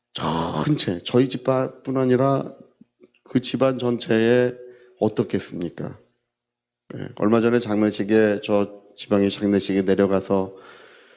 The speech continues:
어, 장례식장을 들어가는데 딱 발 딛고, 딛고 들어가는데 옛날 그 느낌이 딱 나더라고요. 제가 처음 예수 믿고 구원받았을 때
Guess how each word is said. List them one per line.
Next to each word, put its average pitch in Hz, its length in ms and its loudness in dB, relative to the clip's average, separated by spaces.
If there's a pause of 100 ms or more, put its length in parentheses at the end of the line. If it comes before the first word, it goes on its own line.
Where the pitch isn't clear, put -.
(160)
어, 90 380 -2 (540)
장례식장을 98 720 0
들어가는데 95 760 2 (680)
딱 151 320 -4
발 127 220 0
딛고, 131 360 -6
딛고 123 280 0
들어가는데 131 760 2 (600)
옛날 127 440 4
그 123 100 -6
느낌이 113 420 -2
딱 131 160 0
나더라고요. 87 500 -6
제가 95 260 -2
처음 120 300 -2
예수 92 240 -2
믿고 95 260 -6
구원받았을 95 640 -2
때 117 260 2